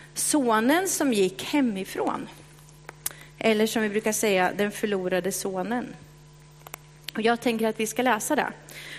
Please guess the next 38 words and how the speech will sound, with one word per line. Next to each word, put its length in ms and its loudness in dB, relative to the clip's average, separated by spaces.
Och 160 2
då 200 4
tänker 300 2
jag 40 6
att 120 -2
vi 40 2
kan 200 4
stå 280 2
upp 280 0
när 120 0
jag 140 2
läser, 320 0
så 140 -8
får 160 0
ni 180 6
röra 280 4
lite 280 0
på 180 0
er. 100 -2
Och 140 0
så 120 -2
kan 160 2
ni 80 4
följa 280 2
med. 180 6
Han 320 6
sa, 400 4
en 240 6
man 280 6
hade 320 4
två 320 0
söner. 720 2
Den 200 4
yngste 460 2
sa 220 0
till 160 -6
fadern, 540 0
"Far, 420 2